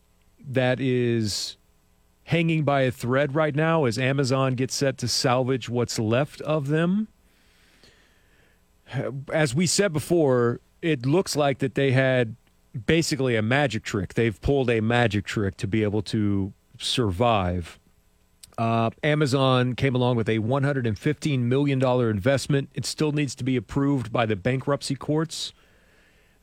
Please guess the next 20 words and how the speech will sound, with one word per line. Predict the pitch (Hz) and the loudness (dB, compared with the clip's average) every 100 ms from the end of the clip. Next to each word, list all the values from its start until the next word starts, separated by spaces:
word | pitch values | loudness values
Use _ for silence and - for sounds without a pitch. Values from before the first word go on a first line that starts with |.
| _ | _
Um, | - 117 120 123 127 127 127 123 123 120 - _ _ _ _ _ _ _ _ | -6 -2 -2 0 0 0 0 0 -2 -4 -10 _ _ _ _ _ _ _ _
eighteen | 175 190 - 196 196 175 | 0 0 0 0 2 2
regional | 175 156 165 | 0 0 0
sports | - 160 156 156 | 0 -2 0 0
networks, | 156 151 147 143 - | 0 2 0 -2 -6
covers | - 143 135 - | -2 0 -2 0
thirty-eight | 147 147 143 139 139 - _ _ _ _ _ _ _ _ - | 0 0 0 0 -2 -8 _ _ _ _ _ _ _ _ -4
M | 160 | 0
L | 151 | 2
B, | 135 139 131 139 - | 2 2 2 -2 -4
N | 143 135 | -2 0
B | 131 127 | 0 0
A, | 120 131 | 0 0
and | 135 120 | -2 -2
N | - 139 | 0 0
H | 135 - | 0 0
L | 135 131 | -2 0
teams. | 143 139 139 135 - - _ _ _ _ _ _ - - - - _ _ _ _ _ _ _ _ | 0 0 0 -2 -8 -12 _ _ _ _ _ _ -20 -20 -20 -20 _ _ _ _ _ _ _ _
Uh, | - 127 131 135 135 135 135 - _ _ _ _ _ _ _ _ _ _ _ | -6 -2 0 0 0 0 0 -4 _ _ _ _ _ _ _ _ _ _ _
it, | 180 175 | -2 -2